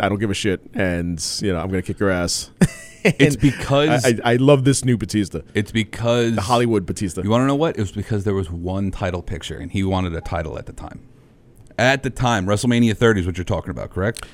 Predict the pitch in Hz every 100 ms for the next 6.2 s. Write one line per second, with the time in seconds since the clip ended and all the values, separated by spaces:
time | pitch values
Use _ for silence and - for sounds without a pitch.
0 | - 107 120 123 117 123 113 117 123 117
1 | 110 110 107 101 104 95 98 95 - 90
2 | 85 85 82 - - - - 101 98 90
3 | - - 110 104 107 98 95 95 127 117
4 | 120 120 117 104 98 98 98 98 95 104
5 | 98 107 98 98 95 95 87 - 95 90
6 | 90